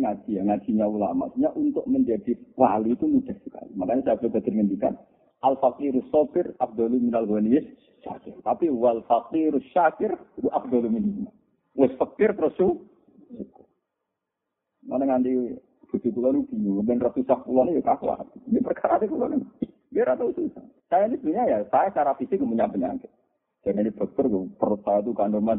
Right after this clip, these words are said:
jantungnya. Malah apa tetap cepat mati, ya udah belum. Itu daerahnya itu ada dokter yang sangat mencintai saya. Ternyata mereka aku rasa bayar. Bagus yang hati-hati, yang mana. Kalau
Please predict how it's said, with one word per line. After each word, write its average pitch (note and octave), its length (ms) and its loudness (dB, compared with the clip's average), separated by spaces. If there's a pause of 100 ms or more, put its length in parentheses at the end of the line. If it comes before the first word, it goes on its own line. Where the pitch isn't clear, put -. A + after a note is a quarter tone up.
jantungnya. G2 320 -4
Malah F#3 320 2
apa C4+ 80 -4
tetap D4+ 240 -2
cepat C#4+ 240 -2
mati, C4 320 0
ya - 20 2
udah C#4+ 240 -2
belum. - 380 -4 (720)
Itu B3+ 240 2
daerahnya D#3+ 320 4
itu A#3 100 0
ada F#3+ 220 0
dokter G3 320 0
yang G3 80 -4
sangat G3 240 0
mencintai E3+ 400 0
saya. D3 240 2
Ternyata G#3 260 0
mereka A3+ 300 2
aku A3 80 -2
rasa G#3 320 2
bayar. F3 320 -2 (400)
Bagus D3 240 2
yang D#3 160 -2
hati-hati, C3+ 480 0
yang C3+ 160 0
mana. A#2+ 320 -4
Kalau D3+ 260 2